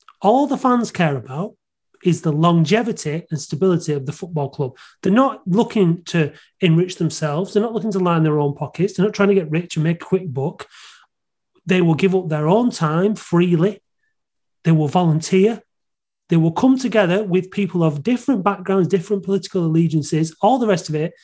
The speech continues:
because that's what football does. You don't give a shite who the person next to you voted for on the terrace is when you're, when you've just scored a goal and you're all cheering. It doesn't matter. That's what football does. That's what the power of football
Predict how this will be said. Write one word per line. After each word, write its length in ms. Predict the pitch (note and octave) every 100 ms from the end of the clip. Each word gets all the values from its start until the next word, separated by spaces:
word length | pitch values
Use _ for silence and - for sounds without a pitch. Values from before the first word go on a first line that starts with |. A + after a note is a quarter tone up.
| _ _
because 160 | - F#3
that's 160 | G#3+
what 140 | G#3 F3+
football 380 | G#3 F#3 D3+
does. 340 | C3+ D#3 A#3 -
You 120 | A#3
don't 180 | C4+ F#3+
give 100 | C#3
a 40 |
shite 360 | C3+ D#3 C3+ C3+
who 180 | D3 C3+
the 100 | C3
person 400 | D3 C#3+ - C#3+
next 180 | D3+
to 100 | -
you 60 | D3
voted 280 | C3 D3 D#3
for 140 | G#3
on 120 | G3+
the 60 | E3
terrace 320 | - C#3+ C#3+
is 140 | G#3 G3
when 140 | D#3
you're, 160 | D3 C#3+ - - - _ _
when 160 | F3 D#3
you've 80 | C#3
just 180 | E3
scored 280 | - D#3+ D3+
a 20 | C#3
goal 320 | D3+ E3+ G#3
and 100 | E3
you're 140 | D3+
all 400 | D3 D3 C#3+ C#3+ D3
cheering. 420 | - E3+ D3+ D#3+
It 100 | - _
doesn't 240 | D#4+ D4+ A#3+
matter. 340 | C4+ G3+ C3 _ _ _ _ -
That's 240 | C4 C#4
what 160 | C4+ A3
football 320 | B3 F3+ E3+
does. 180 | F#3+ G3+
That's 200 | A3+ A3
what 120 | G#3+
the 60 | F3
power 320 | - A3 A3+
of 120 | F3+
football 520 | A#3 F3+ D#3 D#3 D#3+